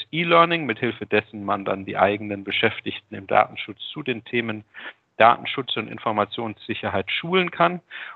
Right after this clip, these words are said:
Und in regelmäßigen Webinaren alle sechs bis acht Wochen informieren wir dann zu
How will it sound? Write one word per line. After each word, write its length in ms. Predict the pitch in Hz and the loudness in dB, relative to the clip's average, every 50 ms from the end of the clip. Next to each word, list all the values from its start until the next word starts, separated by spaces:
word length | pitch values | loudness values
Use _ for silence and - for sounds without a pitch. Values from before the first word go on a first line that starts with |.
| - | -10
Und 180 | - 123 117 120 | -6 -4 -2 0
in 120 | 117 110 | 0 4
regelmäßigen 800 | 107 110 123 135 147 135 123 120 123 120 - - 120 110 104 92 | 6 6 8 8 6 6 8 6 4 4 4 0 -2 0 2 2
Webinaren 640 | 107 101 101 101 95 101 120 127 143 151 151 143 117 | 2 2 4 2 4 6 8 8 8 8 6 4 2
alle 220 | 104 107 107 107 98 | 2 2 2 0 0
sechs 280 | - 113 - - - | 0 0 -2 -2 -10
bis 180 | - 107 - - | -12 -12 -8 -4
acht 240 | - - - _ - | -6 -6 -4 _ -4
Wochen 320 | 117 - - 131 127 127 _ - - - _ - | -4 -2 -4 -6 -10 -10 _ -18 -20 -16 _ -10
informieren 800 | 120 113 - - 113 104 107 113 135 147 143 127 123 117 107 101 | -8 -6 -2 -2 -2 -2 0 2 4 4 4 4 2 -2 -2 -2
wir 160 | 110 110 107 | 2 2 2
dann 240 | 107 113 104 101 - | 4 2 0 0 -2
zu 180 | - - - | -6 -6 -6